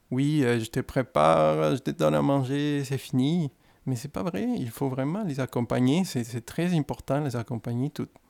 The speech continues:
tu peux remarquer une différence, une énorme différence quand tu le fais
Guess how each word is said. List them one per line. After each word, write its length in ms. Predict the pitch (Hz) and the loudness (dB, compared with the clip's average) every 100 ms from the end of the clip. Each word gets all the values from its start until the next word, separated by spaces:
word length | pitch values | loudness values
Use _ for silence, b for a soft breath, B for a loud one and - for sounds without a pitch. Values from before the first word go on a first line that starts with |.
| _ | _
tu 80 | - - | -20 -6
peux 100 | 131 | 0
remarquer 520 | 135 143 143 - 147 | 2 4 4 4 4
une 120 | 160 | 4
différence, 420 | 143 - 131 135 | 2 -2 0 0
une 220 | 127 123 | 0 0
énorme 420 | 127 135 139 139 127 | 0 0 0 -2 -4
différence 600 | - 117 127 120 120 120 - B B B - | -6 -8 -6 -2 -2 -4 -8 B B B -8
quand 140 | 131 | -6
tu 120 | 120 | -4
le 80 | 120 | -6
fais 360 | 113 - 127 | -6 -2 -2